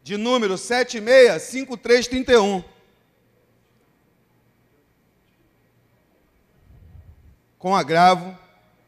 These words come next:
trago aqui fatos com prova, não denúncias infundadas feitas por ela própria, tentando denegrir a minha imagem perante vossas excelências.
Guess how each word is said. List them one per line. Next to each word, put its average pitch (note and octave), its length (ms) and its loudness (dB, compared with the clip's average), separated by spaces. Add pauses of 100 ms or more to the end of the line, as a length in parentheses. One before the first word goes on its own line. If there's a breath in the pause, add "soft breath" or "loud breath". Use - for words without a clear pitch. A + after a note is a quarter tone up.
(520)
trago A#3 320 6
aqui G3+ 560 0 (1400)
fatos A#3+ 760 0 (140)
com A3 200 -4
prova, E3+ 560 2 (600)
não B3+ 220 4
denúncias A#3+ 520 0
infundadas G3+ 640 -2
feitas A3 360 2
por G3 180 0
ela G#3+ 200 4
própria, F3 560 8 (1600)
tentando G3 560 4
denegrir G3 540 4
a A3 40 4
minha G#3+ 180 -2
imagem F#3+ 500 0 (300)
perante G#3 360 0
vossas G3+ 380 2
excelências. F3 720 -2